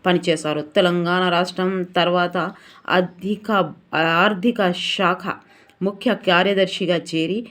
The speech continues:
ఇప్పటి వరకు అక్కడే కొనసాగారు. సుశీర, సుశీర అబ్బా, ఆయన ఎవరైనా తెలంగాణ ప్రభుత్వ నూతన ప్రధాన కార్యదర్శిగా కె రామకృష్ణారావు. ఓకే, ప్రధాన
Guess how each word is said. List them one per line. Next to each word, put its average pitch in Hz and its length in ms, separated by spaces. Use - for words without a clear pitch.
ఇప్పటి 220 340
వరకు 185 320
అక్కడే 185 440
కొనసాగారు. 175 760
సుశీర, 170 460
సుశీర 208 380
అబ్బా, 202 300
ఆయన 180 220
ఎవరైనా 196 480
తెలంగాణ 202 580
ప్రభుత్వ 185 420
నూతన 185 380
ప్రధాన 180 440
కార్యదర్శిగా 170 760
కె 175 440
రామకృష్ణారావు. 156 960
ఓకే, 214 260
ప్రధాన 196 760